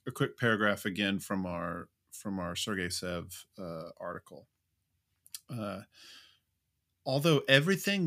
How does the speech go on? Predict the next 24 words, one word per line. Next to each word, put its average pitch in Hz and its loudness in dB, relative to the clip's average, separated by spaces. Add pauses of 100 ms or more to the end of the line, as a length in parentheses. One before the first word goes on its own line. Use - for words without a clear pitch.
(120)
listed 131 4
above 92 0 (120)
does 107 2
not 113 4
make 120 2
Ukrainian 110 2
Nazism 98 0
a 107 0
light 92 2
version 98 0 (440)
of 101 -2
German 135 6
Nazism 82 2
from 107 0
the 101 2
first 113 0
half 107 2
of 98 -2
the 95 -2
twentieth 98 0
century, 95 0 (400)
on 143 4
the 170 4
contrary, 135 0